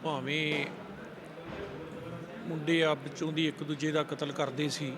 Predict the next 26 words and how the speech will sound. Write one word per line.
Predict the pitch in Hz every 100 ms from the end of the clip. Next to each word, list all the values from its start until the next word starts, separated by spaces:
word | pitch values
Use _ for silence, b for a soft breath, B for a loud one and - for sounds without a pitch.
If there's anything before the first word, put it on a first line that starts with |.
| - - - - 185 185 - 175 - 143 - 165 165 170 175 190 202 226 -
ਉਹਨਾਂ | 247 277 294 285
ਤੋਂ | 214 254 254 254 254
ਇਹ | 240 269
ਆਸ | 247 196 196
ਰੱਖੀ | 202 - 170 185 185
ਵੀ | 220 214 190 185 - - 170 - - - - - - -
ਇਹ | 180
ਨਵੀਂ | 175 170 190
ਪਾਰਟੀ | 190 175 165 175 175 - - -
ਸੁਧਾਰ | - 226 185 143
ਕਰੇਗੀ, | 151 165 160 147 165
ਉਹਨਾਂ | 160 160
ਯਕੀਨ | 143 139 170 185
ਦਿਵਾਏ, | 175 151 139
ਪਰ | 139 196
ਮੈਂ | 175 180 202 220 226 220
ਦੇਖਿਆ | 180 175 196 214
ਵੀ | 190 202
ਢਾਈ | 190 208 156
ਸਾਲ | 151 185 202
ਦੇ | 190
ਵਿੱਚ | 185 180 180
ਕੋਈ | - 175
ਸੁਧਾਰ | 175 196 185 147 143
ਨਹੀਂ | 156 190
ਹੋਇਆ। | 208 135